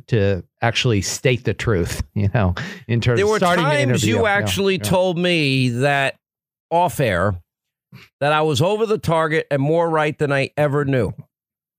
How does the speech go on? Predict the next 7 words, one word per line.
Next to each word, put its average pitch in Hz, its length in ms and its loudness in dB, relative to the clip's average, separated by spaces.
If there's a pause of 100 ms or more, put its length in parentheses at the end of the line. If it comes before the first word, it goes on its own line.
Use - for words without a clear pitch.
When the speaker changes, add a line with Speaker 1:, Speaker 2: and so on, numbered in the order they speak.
(100)
Speaker 2:
You 143 600 -2
Speaker 1:
Yep. - 20 2
Speaker 2:
remember 147 240 0
telling 156 260 0
me 170 80 0
that? 190 280 -2 (260)
Speaker 1:
Absolutely. 143 720 0